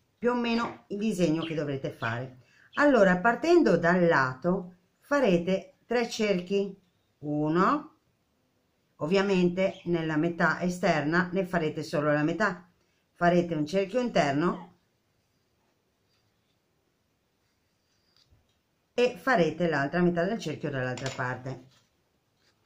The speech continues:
Riuscite a vederli? Uno, due,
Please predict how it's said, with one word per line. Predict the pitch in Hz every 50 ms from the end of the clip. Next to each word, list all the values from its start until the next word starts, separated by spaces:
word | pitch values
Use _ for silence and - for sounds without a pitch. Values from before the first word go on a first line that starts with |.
| - - _ _ _ _ _ _ _ _ _ _ _
Riuscite | _ 151 160 135 180 226 175 196
a | 185
vederli? | 190 180 165 170 160 160 175
Uno, | 175 156 156 147 143 160 196 - - - -
due, | - 151 151 151 151 151 156 156 -